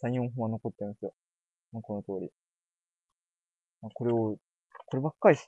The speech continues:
てますね。はい。ほんとうまいっすね。ガラムは。うん。まあ、安定して吸えるのが、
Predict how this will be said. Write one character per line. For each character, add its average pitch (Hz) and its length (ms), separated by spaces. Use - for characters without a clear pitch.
て 131 80
ま 113 140
す - 120
ね。 123 260
は 127 120
い。 95 80
ほ 139 60
ん 131 40
と 135 80
う 165 400
ま 127 140
い - 20
っ - 20
す 107 60
ね。 95 60
ガ 113 120
ラ 101 120
ム 98 80
は。 - 100
う 110 60
ん。 98 200
ま 113 120
あ、 120 60
安 160 120
定 202 120
し - 80
て 202 100
吸 - 160
え 196 40
る 196 80
の 135 160
が、 - 120